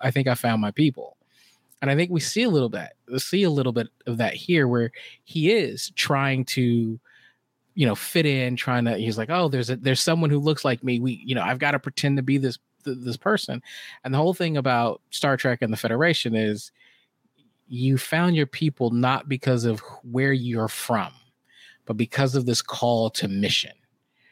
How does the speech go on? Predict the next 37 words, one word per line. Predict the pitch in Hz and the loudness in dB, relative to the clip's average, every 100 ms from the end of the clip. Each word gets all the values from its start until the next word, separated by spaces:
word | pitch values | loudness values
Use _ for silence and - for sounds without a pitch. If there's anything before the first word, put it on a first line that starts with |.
| _ _ | _ _
right? | - 107 113 123 - - | -4 0 0 0 -4 -6
That | 113 - | -6 -6
you, | 110 123 120 | -2 2 2
you're | 123 123 120 | 0 0 0
serving | - - 135 131 127 120 | 0 0 2 2 0 0
this | 113 | -2
greater | 117 117 120 113 | -2 0 2 2
mission | 113 110 - 98 | 2 2 0 -4
to | 104 107 98 98 - - - _ | -4 -4 -4 -8 -16 -20 -20 _
explore, | 117 - - - 131 131 127 110 95 92 - - - _ - | -4 0 0 0 0 2 2 0 -4 -10 -16 -20 -20 _ -12
uh, | 98 92 78 - - _ _ _ - | -8 -6 -8 -10 -18 _ _ _ -4
you | 117 | -4
know, | 87 - _ - | -4 -12 _ -4
areas | 131 139 131 120 | 0 2 2 0
of | |
the | 113 | -2
galaxy | 113 117 110 - 113 | 0 0 0 -2 0
that | 113 | 2
haven't | 117 107 | 2 0
been | 107 | -2
ex-, | 104 - | -6 -8
explored | - 113 113 | -4 0 0
before, | 117 - 135 131 123 | -2 0 2 2 0
the | 113 | -2
Cerritos | 117 - 135 131 127 123 - | -4 0 0 2 2 0 -2
to, | - 123 120 123 | 0 2 2 2
you | 127 | 0
know, | 113 110 - - - - _ | 0 -2 -6 -16 -20 -20 _
come | - 135 131 | -2 2 2
in | 127 | 2
and | 123 | 0
sweep | - 135 127 | 0 0 2
up | 113 117 | 0 0
after | 113 - 113 | -2 -2 -2
the, | 107 104 - - | -2 -4 -8 -4
the | 113 | 0
A-Team. | 104 98 113 - | 0 -2 -10 -14